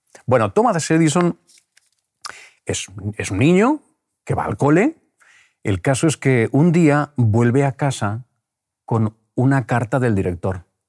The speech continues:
director de la escuela, así que la mamá abre la carta y lee el contenido, como es lógico. ¿Sabéis lo que le decía el director del colegio?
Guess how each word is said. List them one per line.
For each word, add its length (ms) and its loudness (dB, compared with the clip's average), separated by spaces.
director 300 -12
de 60 -12
la 60 -6
escuela, 380 -4
así 260 -4
que 100 0
la 80 2
mamá 420 0
abre 220 -4
la 120 -4
carta 480 -4
y 140 -2
lee 80 -4
el 120 -6
contenido, 540 -6
como 180 -6
es 100 -12
lógico. 460 -8
¿Sabéis 280 0
lo 100 2
que 100 0
le 60 4
decía 460 0
el 140 4
director 400 2
del 140 0
colegio? 540 -2